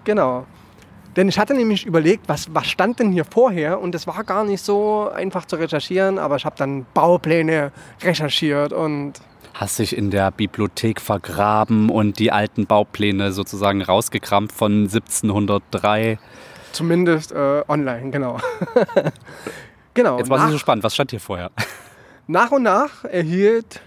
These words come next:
Speaker 1: die Straße dann zunächst den Friedrich Ludwig, äh, den Namen Friedrich Ludwig Jahn Allee. Zwischenzeitlich hieß sie dann mal Stalinallee
Speaker 2: Ah, ja.
Speaker 1: und dann neunzehnhundertzweiundneunzig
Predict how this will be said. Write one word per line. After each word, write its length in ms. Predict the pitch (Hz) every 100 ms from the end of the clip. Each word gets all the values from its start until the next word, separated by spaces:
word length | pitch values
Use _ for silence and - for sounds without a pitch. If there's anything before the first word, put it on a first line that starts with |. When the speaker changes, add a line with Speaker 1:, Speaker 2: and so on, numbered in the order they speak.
| -
Speaker 1:
die 100 | 180
Straße 460 | - - 131 165 170
dann 320 | 156 165 165 -
zunächst 420 | 156 143 - -
den 380 | 147 143 139 135 - _ - -
Friedrich 500 | 156 - 151 135 - -
Ludwig, 600 | 147 185 - 180 165 -
äh, 340 | - 151 143
den 160 | 139 143
Namen 520 | 139 190 208 196 208 -
Friedrich 560 | - 175 170 151 - -
Ludwig 420 | 151 151 - 147 135
Jahn 280 | 143 208
Allee. 320 | 202 120 127 120 - - - - - - - - -
Zwischenzeitlich 1000 | 190 208 - - - 156 175 170 160 151
hieß 220 | 165 156
sie 80 | 143
dann 160 | 131
mal 260 | 131 120 123
Stalinallee 840 | - - 240 262 220 202 180 180 190 -
Speaker 2:
Ah, 60 |
ja. 40 | 180
Speaker 1:
und 320 | 170 170 - 170 - - -
dann 500 | - 143 156 160 160 -
neunzehnhundertzweiundneunzig 1700 | 156 147 160 - 156 151 - 131 156 196 156 151 165 - 143 151 -